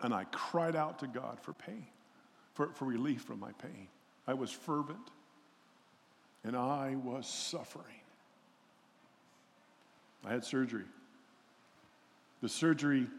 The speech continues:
I woke up from some, from the surgery without the pain. And that is amazing.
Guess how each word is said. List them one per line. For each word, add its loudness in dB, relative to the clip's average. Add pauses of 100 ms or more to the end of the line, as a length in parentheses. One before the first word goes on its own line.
(280)
I 6
woke 2
up 2
from 0
some, 0 (440)
from 4
the 4
surgery 2
without 0
the -8
pain. -4 (1500)
And 4
that 4
is -2 (2750)
amazing. -2